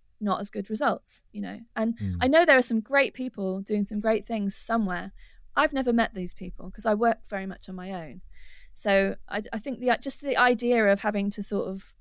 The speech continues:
Speaker 1: try and find people to work with again would just, I don't know, it's, it's off-putting to me because it's never worked out great in the past. So, um, yeah, when you can do so much yourself, it's like you have to decide, how much of this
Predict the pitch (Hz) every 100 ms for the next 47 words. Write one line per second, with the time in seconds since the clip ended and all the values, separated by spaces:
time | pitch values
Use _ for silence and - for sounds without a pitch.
0 | - - - - - - 226 214 208 208
1 | 208 202 202 214 208 202 202 202 - -
2 | 180 180 - 185 170 175 180 208 190 208
3 | - - 208 202 180 202 - - 269 -
4 | 277 202 202 190 180 185 185 185 - 208
5 | 190 190 180 - 180 180 185 - 185 185
6 | 190 175 - _ _ _ _ _ - -
7 | 190 190 185 185 196 _ _ - 262 294
8 | 330 339 285 262 233 - 214 220 202 190
9 | 214 - 202 196 - 240 233 220 214 226
10 | 196 196 196 _ - - - 240 226 -
11 | 220